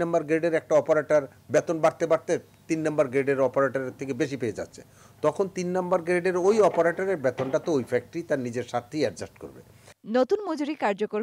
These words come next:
Speaker 2: হলে পোশাক শিল্পের শ্রমিকদের কর্ম উদ্দীপনা বাড়বে বলে আশা করছেন মালিকরা। মেহের মনি, বৈশাখী সংবাদ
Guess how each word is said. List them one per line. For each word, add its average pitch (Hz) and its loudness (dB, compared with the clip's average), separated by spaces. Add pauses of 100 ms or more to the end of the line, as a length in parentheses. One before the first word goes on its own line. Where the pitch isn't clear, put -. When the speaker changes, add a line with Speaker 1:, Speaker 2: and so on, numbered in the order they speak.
Speaker 2:
হলে 269 0 (140)
পোশাক 277 -4
শিল্পের 294 -6
শ্রমিকদের 233 -2 (320)
কর্ম 262 2 (160)
উদ্দীপনা 226 -6 (100)
বাড়বে 202 0 (100)
বলে 254 2 (220)
আশা 277 -6
করছেন 240 -4 (260)
মালিকরা। 214 -4 (1200)
মেহের 247 -4
মনি, 233 -6 (400)
বৈশাখী 370 2
সংবাদ 285 2